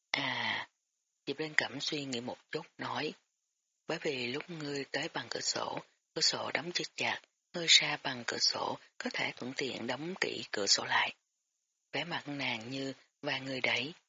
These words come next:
"Được rồi," Địch Tinh đầy ấm tấm lòng đất mẹ, nhảy ra cửa sổ đóng lại. Địch Tinh đóng cửa sổ, phút chốc Diệp Linh Cẩm thở phào nhẹ nhõm, sau đó lại bắt đầu vội vàng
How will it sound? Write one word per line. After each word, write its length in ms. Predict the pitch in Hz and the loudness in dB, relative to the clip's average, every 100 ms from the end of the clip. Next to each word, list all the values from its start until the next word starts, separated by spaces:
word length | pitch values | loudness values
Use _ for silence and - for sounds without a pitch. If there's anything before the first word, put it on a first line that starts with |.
| _ _ _ _ _ _ - | _ _ _ _ _ _ -2
"Được 160 | 131 | -2
rồi," 420 | - 127 120 113 - _ _ - | 0 -2 -2 -4 -8 _ _ -2
Địch 140 | - | 0
Tinh 320 | 156 147 143 | 0 -2 -2
đầy 140 | 139 120 | 0 0
ấm 340 | - 156 170 | 0 0 -2
tấm 260 | - 147 175 | -2 -2 0
lòng 300 | 165 127 107 | -2 -2 0
đất 160 | - | 0
mẹ, 300 | 160 131 131 - _ - | 2 0 0 -4 _ -6
nhảy 200 | 113 135 | -2 0
ra 280 | 143 131 - | 0 0 0
cửa 100 | - | 0
sổ 340 | - - - - | 0 0 -2 -2
đóng 160 | 147 | 0
lại. 280 | 165 - - - _ _ _ _ _ _ _ | 4 4 2 -6 _ _ _ _ _ _ _
Địch 140 | - - | -8 -2
Tinh 260 | 139 127 | -4 0
đóng 200 | 117 170 | -2 0
cửa 80 | 156 | 0
sổ, 400 | - - 104 - - _ _ 190 | 2 2 2 -2 -4 _ _ -8
phút 160 | 190 | -6
chốc 160 | 202 208 190 | -4 -4 -4
Diệp 120 | 123 | -4
Linh 140 | 131 147 | -4 -2
Cẩm 280 | - 110 117 - _ - | -2 -2 -6 -10 _ -4
thở 140 | 131 104 | -2 -2
phào 200 | - 147 | -2 -2
nhẹ 160 | 107 107 | -2 -4
nhõm, 380 | 123 101 95 139 - _ _ _ _ - | -2 0 -2 -4 -12 _ _ _ _ -4
sau 120 | 175 - | -4 0
đó 220 | 127 156 | 0 0
lại 160 | 170 - | 0 0
bắt 160 | 165 156 | -2 -2
đầu 300 | 139 123 110 | -2 -2 -2
vội 160 | - - | -4 -2
vàng 300 | - 120 107 | 0 0 -2